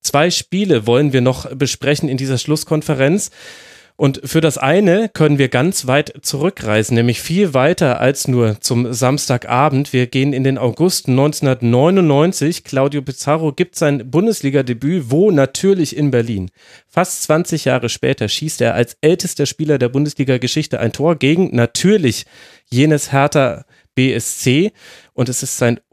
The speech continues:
Hundertfünfundneunzigster Treffer. Eine Geschichte, die ausschließlich so eine Sportart wie der Fußball schreiben kann,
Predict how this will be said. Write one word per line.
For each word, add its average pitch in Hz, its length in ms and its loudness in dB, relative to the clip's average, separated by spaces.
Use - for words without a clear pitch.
Hundertfünfundneunzigster 135 1080 0
Treffer. - 320 -6
Eine 151 240 2
Geschichte, 151 440 0
die 113 160 -4
ausschließlich 117 760 -2
so - 140 -4
eine 98 180 -4
Sportart - 520 -4
wie 117 80 -4
der 107 120 0
Fußball 101 640 -2
schreiben 113 600 0
kann, 90 380 -2